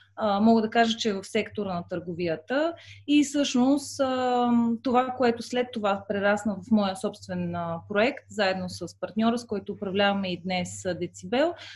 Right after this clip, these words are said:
дойде като проблем и нужда още в предишната компания, в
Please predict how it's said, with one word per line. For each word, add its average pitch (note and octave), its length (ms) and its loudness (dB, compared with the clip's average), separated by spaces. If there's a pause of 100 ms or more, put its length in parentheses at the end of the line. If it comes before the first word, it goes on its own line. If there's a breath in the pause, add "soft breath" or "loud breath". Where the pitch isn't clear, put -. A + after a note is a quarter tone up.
(160 loud breath)
дойде A#3+ 320 6
като B3+ 260 -4
проблем B3 360 2
и B3+ 40 6
нужда C4 480 4
още C4 240 -2
в A#3+ 120 -6
предишната B3 500 0
компания, A3+ 520 4
в A3 100 -2